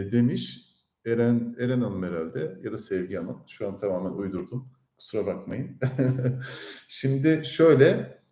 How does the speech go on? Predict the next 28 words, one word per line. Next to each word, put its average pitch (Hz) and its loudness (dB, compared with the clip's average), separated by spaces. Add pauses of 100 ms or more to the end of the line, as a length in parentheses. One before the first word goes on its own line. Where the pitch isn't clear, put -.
istiyorsanız 180 4
hiçbir - -8
şey 175 0
iptal 165 6
etmeyin, 151 -2
temizlemeyin, 151 2
değiştirmeyin. 151 -2
Onlardan 143 2
gelenlerin 139 4
aynısını 160 2
yaşayın. 104 -2 (1080)
Nasıl 120 -4
bir 151 -16
cümle 170 -4
kurdum 95 -8
böyle? 71 -8 (340)
<laughs> 127 -2 (460)
Onları 156 6
iptal 156 4
etmiyoruz 156 -2
biz. 196 -6
E, 120 4
o, 160 0
yani 104 -2 (100)
tamamını 127 6
iptal 127 4
etmiyoruz 127 -4
çalışmalarımızda. 98 -6